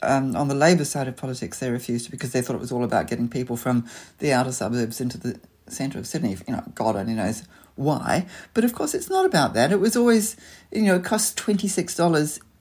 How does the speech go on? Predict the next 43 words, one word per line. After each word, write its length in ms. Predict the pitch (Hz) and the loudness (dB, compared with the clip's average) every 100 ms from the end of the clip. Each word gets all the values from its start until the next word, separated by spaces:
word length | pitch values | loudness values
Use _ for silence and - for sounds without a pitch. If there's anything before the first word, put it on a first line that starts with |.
| _ | _
a 80 | 151 | -4
trip 360 | - 262 - - - | 0 -2 -2 -6 -12
to 80 | |
come 200 | - 147 | -2 0
in 100 | 139 | 0
from 220 | 127 135 120 | -2 -2 -2
Penrith 480 | 156 139 98 - - | 0 0 0 -2 -4
to 300 | 131 113 - | -4 -4 -4
the 60 | - | -10
city 240 | - 127 | -8 -4
on 160 | 117 123 | -2 -2
those 260 | 117 107 127 | -2 -4 -4
roads. 380 | 101 78 156 - - - - - | -2 -2 -6 -10 -16 -16 -18 2
And 340 | 180 170 170 - - - _ | 4 6 4 -2 -16 -20 _
if 160 | 214 208 | -2 0
you 80 | 180 | 4
drive 240 | 170 151 | 4 6
along 160 | 147 139 | 4 2
the 60 | |
Parramatta 400 | 135 139 135 135 | 2 0 2 2
Road 320 | 127 135 139 143 | 2 4 2 2
now, 380 | 117 92 147 - - - _ | 2 2 0 -4 -20 -20 _
there 120 | 170 | 2
are 40 | |
about 220 | 147 156 - | 4 4 4
three 200 | 185 185 | 0 0
places 480 | - - - 131 | 0 -2 0 -4
where 320 | - 135 131 131 - - _ _ _ | 2 4 4 0 -18 -20 _ _ _
suddenly 320 | - 202 190 | 0 2 4
there 140 | 151 139 | 4 2
are 60 | |
four 240 | 131 147 143 | 2 2 4
lanes 320 | 139 135 139 | 4 4 0
and 160 | 135 | -2
three 260 | - 247 277 | -2 2 4
of 100 | 185 | 4
them 140 | 131 | 4
are 80 | 127 | 4
all 120 | 139 | 2
taking 300 | 131 113 127 | 0 -4 -2
you 80 | 139 | 0
into 240 | 131 131 | 0 0
a, 80 | 127 | -2